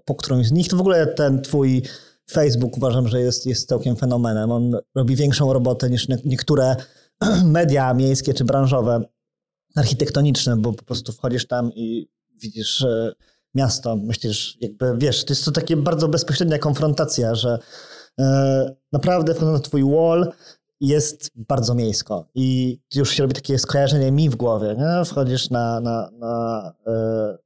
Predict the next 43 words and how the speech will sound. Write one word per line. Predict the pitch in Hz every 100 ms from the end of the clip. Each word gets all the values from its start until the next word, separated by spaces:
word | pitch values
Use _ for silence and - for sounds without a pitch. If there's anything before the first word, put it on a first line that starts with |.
| _
fejsa | - - 123 117 - 120 110 107 110
Martyny | 120 143 139
Obarskiej, | 135 139 139 - 135
myślisz | 113 - 113
miasto, | 127 104 - -
nie | 101
wiesz | 123 127
jakie, | 127 104 - 131
bo | 113
pewnie | - 107 110 113 - _ _ _ -
jakieś, | 113 104 139 135 - -
ale, | 123 113 113 110 _ _ _ -
ale | 110 107
tak | 104 - -
jest | 98 - - -
bardzo, | 110 98 110
bardzo | 101 98 104
miejsko. | 98 85 - - - _ _ _ -
Chciałem | 226 247
cię |
jeszcze | 262 202
na | 180 165 156
tytułem | 175 165 175
wstępu | 156 - 170 160
zapytać | 160 160 -
o | 165
jedną | 160 143 127 120
rzecz, | 113 117 -
bo | 113 117
chyba | - 110 117
w | -
tamtym | 127 110 113 113 - -
tygodniu | 123 107 - 123 117 117 113 107 110 135 175 180 175
skończył | - - 123 127 117 123 117
się | - 113
i | 117
był | 101 113 110 117
Kongres, | 113 120 110 104 101 - - - -
e, | 107 104 98
Polityki | 113 110 - -
Miejskiej | 104 95 101
w | -
Katowicach | 101 101 98 151 156